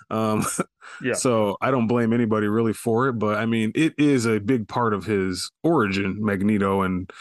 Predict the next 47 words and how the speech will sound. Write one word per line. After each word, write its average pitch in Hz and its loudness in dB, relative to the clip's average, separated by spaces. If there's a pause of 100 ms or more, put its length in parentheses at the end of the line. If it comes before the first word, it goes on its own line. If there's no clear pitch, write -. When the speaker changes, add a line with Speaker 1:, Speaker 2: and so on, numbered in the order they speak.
(320)
Speaker 1:
to - -14
change 127 2
that, 104 0
it 113 2
would 110 2
really 110 2
have 104 -2
to - -4
be 95 0 (100)
a 104 2
winner 98 0
in 110 0
my 98 0
mind. 95 0
Um, 92 -4 (440)
so 147 0 (140)
I 120 0
don't 110 2
know. 104 0 (480)
I'm 113 -2
sure 123 2
all 120 2
the 113 0
big 110 0
brains 113 2
over 104 2
there 104 2
have 98 -2
been 101 -2
thinking 113 0
about 104 0
this 101 -2
already, 104 0
and 92 -2
Speaker 2:
I 107 -2
would 101 -2
Speaker 1:
and - -
Speaker 2:
hope 135 0
Speaker 1:
kinda 120 -4
Speaker 2:
so. 101 -6 (240)
If 123 -2
not, 120 0
hopefully 113 0
they're 101 2
listening 107 0
and 101 0
they're 101 -2